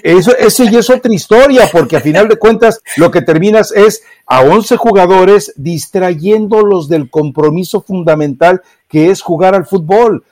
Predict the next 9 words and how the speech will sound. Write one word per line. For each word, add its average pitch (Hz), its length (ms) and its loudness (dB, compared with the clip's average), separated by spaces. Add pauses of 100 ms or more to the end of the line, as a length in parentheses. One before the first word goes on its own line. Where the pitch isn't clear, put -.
(140)
Entonces, 190 680 0
si 139 220 -6
finalmente 170 840 0 (180)
Almada 147 560 2 (220)
fracasó 139 600 0
con 160 240 0
Santos 170 520 -2
por 143 200 0
eso 131 360 -2